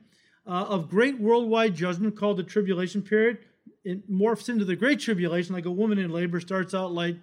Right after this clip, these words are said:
ends with hard labor. That's gonna be the tribulation or the judgment of God upon the world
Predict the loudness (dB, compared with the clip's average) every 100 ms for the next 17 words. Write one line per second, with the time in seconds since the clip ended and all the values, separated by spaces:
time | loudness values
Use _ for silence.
0 | -8 -6 -4 -6 -16 _ -12 -10 0 2
1 | 2 0 0 -4 -6 _ _ -2 0 0
2 | 0 0 -2 -4 -2 2 0 0 -2 -4
3 | -4 -14 -8 -4 -4 -2 0 0 0 -4
4 | -4 -4 -4 -6 -4 -2 -2 -2 -2 -2
5 | -6